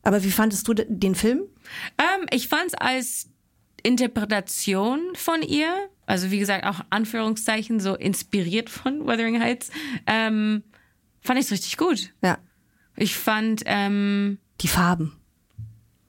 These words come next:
Speaker 2: die Farben, die, like, the scenery,
Speaker 1: Mhm.
Speaker 2: dieser Fog dann auf dem Wuthering, also das fand ich alles so schön. Auch am Ende mit dem Blut und so, diese Bilder. Also wer auch immer,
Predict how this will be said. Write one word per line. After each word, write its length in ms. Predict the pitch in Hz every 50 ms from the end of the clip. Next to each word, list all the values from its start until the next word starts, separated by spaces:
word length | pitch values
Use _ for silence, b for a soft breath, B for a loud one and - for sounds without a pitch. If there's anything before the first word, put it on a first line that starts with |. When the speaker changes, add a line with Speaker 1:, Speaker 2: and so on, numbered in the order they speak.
| _ _ _ -
Speaker 2:
die 100 | 190 185
Farben, 760 | 160 - - 196 190 196 220 254 269 247 269 262 254 247 226 196
die, 260 | 220 208 208 202 202
like, 200 | 180 185 185 180 185
the 60 | 190
scenery, 920 | 170 - - - - 233 233 247 254 262 262 262 269 262 262 269 269 269 190
Speaker 1:
Mhm. 260 | 160 156 151 156 147 b b b b b b b _ _ _ _
Speaker 2:
dieser 240 | - 214 208 214 196
Fog 680 | 165 - - - 208 196 202 214 247 277 285 294 - - - - _ -
dann 340 | - 233 226 233 240 240 233
auf 160 | - 214 214 -
dem 160 | 240 220 214
Wuthering, 340 | 214 208 208 208 202 196 -
also 260 | - 196 185 196 190
das 300 | 170 - - - 196 -
fand 180 | - - 220 202
ich 140 | 190 - -
alles 440 | - 185 220 240 247 - - - -
so 200 | 233 247 277 311
schön. 680 | - - - 254 233 202 180 175 190 226 262 277 B B B B B B B B B
Auch 180 | - 208 202
am 100 | 214 196
Ende 300 | 202 - - 196 240 247
mit 180 | 247 240 226 226
dem 220 | 214 196 190 170
Blut 340 | - 185 190 214 233 262 262
und 140 | 262 254 247
so, 120 | 247 254
diese 220 | 247 226 208 202 202
Bilder. 420 | 185 - 233 269 311 302 240 190
Also 240 | 175 160 170 175 180
wer 140 | 185 214 214
auch 60 | 208
immer, 380 | 233 240 262 262 247 247 247 240